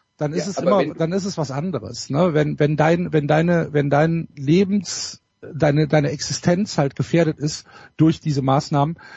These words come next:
Speaker 1: dann verstehe ich schon, dass man das mehr als einmal hinterfragt.
Speaker 2: Ja, aber ich bin freier Journalist, was soll ich dir sagen? Ich war in der Corona-Zeit, äh, war ich in, äh, zwölf von fünfzehn Monaten zwischen April zwanzig zwanzig und, äh, Juni, äh, zwanzig einundzwanzig A E G zwei Empfänger.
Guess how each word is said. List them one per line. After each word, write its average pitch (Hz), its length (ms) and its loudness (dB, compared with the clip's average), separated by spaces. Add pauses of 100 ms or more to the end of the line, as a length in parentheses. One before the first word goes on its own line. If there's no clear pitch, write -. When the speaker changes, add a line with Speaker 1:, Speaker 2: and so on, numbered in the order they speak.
(120)
Speaker 1:
dann 156 200 0
verstehe 190 320 0
ich 185 100 0
schon, 208 280 2
dass 147 180 2
man 143 160 2
das 135 260 -2
mehr 160 280 4
als 180 120 0
einmal 160 360 2
hinterfragt. 143 760 -4 (600)
Speaker 2:
Ja, 151 160 -10 (140)
aber 120 180 0
ich 120 140 -4
bin 120 200 -2
freier 117 340 2
Journalist, 123 500 0
was 131 100 -4
soll 123 120 4
ich 123 100 0
dir 120 120 4
sagen? 156 400 0
Ich 107 180 -12
war 117 260 4
in 120 100 4
der 120 160 4
Corona-Zeit, 151 1000 0
äh, 131 520 2
war 131 300 2
ich 135 260 -10
in, 127 260 0
äh, 127 260 4
zwölf 147 280 0
von - 160 -6
fünfzehn 175 400 0
Monaten 160 380 0
zwischen 143 240 -2
April 139 440 0
zwanzig 147 400 0
zwanzig 147 600 0
und, 131 280 2
äh, 135 200 4
Juni, 151 460 4
äh, 135 340 0
zwanzig - 440 -2
einundzwanzig 147 800 -2
A 139 120 6
E 139 80 2
G 147 120 0
zwei 175 240 2
Empfänger. 135 460 -2